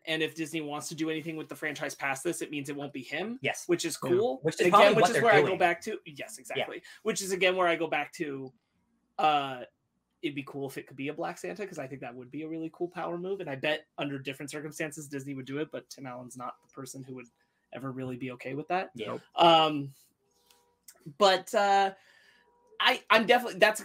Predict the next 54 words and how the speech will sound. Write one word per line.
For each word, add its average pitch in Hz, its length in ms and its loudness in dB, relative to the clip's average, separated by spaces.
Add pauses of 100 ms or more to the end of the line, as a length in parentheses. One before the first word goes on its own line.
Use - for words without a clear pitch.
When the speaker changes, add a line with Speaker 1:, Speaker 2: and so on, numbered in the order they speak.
(100)
Speaker 1:
I 196 80 10
guess 202 200 4
that's 196 160 0
kinda 190 180 2
my 156 100 4
point, 165 260 0
is, 151 120 -4
like, 156 180 2
I'm 190 260 4
very 190 200 4
curious 175 340 2
who 165 240 0
the 143 140 -2
new 143 160 -2
person's 208 400 -4
going 214 180 -2
to 214 60 -10
be, 233 120 -4
because 170 320 -6
that's 143 300 -2
the - 120 -4
part 151 360 -2
I'm 139 240 -4
really 143 360 -6 (120)
invested 143 460 -6
in, 240 240 -2
Speaker 2:
Mm-hmm. 139 180 -6
Speaker 1:
is 160 260 2
going 156 300 2
forward, 151 320 -2
like, 143 280 -2
"Ooh, 247 120 0
we 147 120 -4
could 156 120 -6
do 180 120 -2
more 175 540 0
Santa 202 260 -2
Claus 170 220 2
stuff," 165 140 -4
'cause 190 140 -2
I 208 80 4
think 247 160 -6
the 240 60 -8
Santa 185 260 -4
Claus 160 500 -2 (800)
Speaker 2:
Idea. 123 80 -10
Speaker 1:
concept 170 680 2
is 170 220 0
really 156 300 0
cool, 160 600 -4
Speaker 2:
Yeah. 160 140 -6
Speaker 1:
the 175 80 2
way 160 160 2
that 156 200 -2